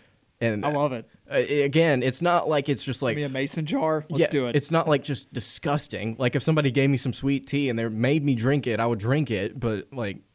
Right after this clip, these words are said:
Speaker 1: I don't know, man. I
Speaker 2: Some
Speaker 1: don't know.
Speaker 2: Alabama players released agreements as well. Yoke Gaming continuing to be a common theme here. Trayshawn Holden, a wide receiver, joins Yoke Gaming, as well as DeMarco Helms,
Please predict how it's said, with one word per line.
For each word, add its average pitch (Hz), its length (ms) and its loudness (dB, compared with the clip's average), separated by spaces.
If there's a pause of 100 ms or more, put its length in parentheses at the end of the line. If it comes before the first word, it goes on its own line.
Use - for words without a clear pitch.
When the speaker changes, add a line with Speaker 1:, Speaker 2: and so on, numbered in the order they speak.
(760)
Speaker 1:
I 104 140 -4
don't 92 120 -6
know, - 120 -14
man. 95 300 -12 (240)
I 135 80 0
Speaker 2:
Some 175 100 6
Speaker 1:
don't 175 80 6
know. 185 60 8
Speaker 2:
Alabama 160 400 4
players 160 500 6
released 156 680 4 (480)
agreements 160 520 4
as 131 140 0
well. 160 640 8
Yoke 185 380 6
Gaming 180 420 6
continuing 165 560 6
to 165 100 4
be 151 280 6
a 139 100 -2
common 156 400 2
theme 160 360 0
here. 156 280 8
Trayshawn 151 640 4
Holden, 160 420 8
a 151 60 6
wide 147 280 6
receiver, 151 600 4 (340)
joins 156 440 6
Yoke 156 280 8
Gaming, 156 380 4
as 139 100 2
well 151 240 6
as 143 260 4
DeMarco 156 760 6
Helms, 185 640 6